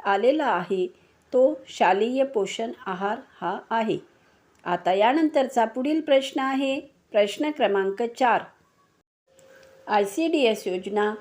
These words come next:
महिलांच्या सक्षमीकरणासाठी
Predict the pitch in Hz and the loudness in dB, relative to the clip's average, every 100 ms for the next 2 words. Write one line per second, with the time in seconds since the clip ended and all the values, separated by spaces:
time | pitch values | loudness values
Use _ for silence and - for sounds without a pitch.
0 | - - 202 208 220 269 302 302 311 302 | -14 -10 -4 -2 2 2 2 2 0 0
1 | 254 - - 302 320 349 277 220 202 196 | -4 -8 -4 2 2 4 2 0 -2 -2
2 | 214 196 - 226 | -2 -4 -6 -10